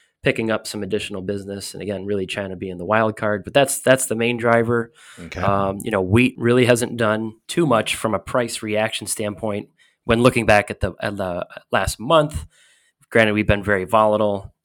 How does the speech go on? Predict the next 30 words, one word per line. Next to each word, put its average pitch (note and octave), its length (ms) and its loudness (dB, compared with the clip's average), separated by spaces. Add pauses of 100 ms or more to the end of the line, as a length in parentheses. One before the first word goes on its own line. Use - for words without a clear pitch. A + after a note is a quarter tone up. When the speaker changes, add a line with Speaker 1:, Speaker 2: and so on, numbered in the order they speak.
Speaker 1:
um, F#2 260 -10
have G#2 200 -10
gone G2+ 240 2
up, G#2 200 0
but G2+ 160 0
when A2 140 -6
looking A2 300 -4
back, G2+ 400 -2 (460)
um, F#2 260 -10
to A2+ 160 -4
where G#2+ 160 2
we G#2 120 0
were G#2 220 4
in F#2+ 100 -4
early G#2+ 280 2
November, A#2 640 0 (420)
um, F#2 260 -4
you G2+ 60 -8
know, F#2+ 100 -4
still - 280 2
seeing G#2 300 -2
Chicago G#2 500 0
wheat G#2 320 -2
somewhere G#2 340 -2
around G2 220 -2
seven G2+ 340 -4
eighty G2+ 300 -4
to F#2+ 200 -10
eight G#2 140 -8
dollars G2 680 -4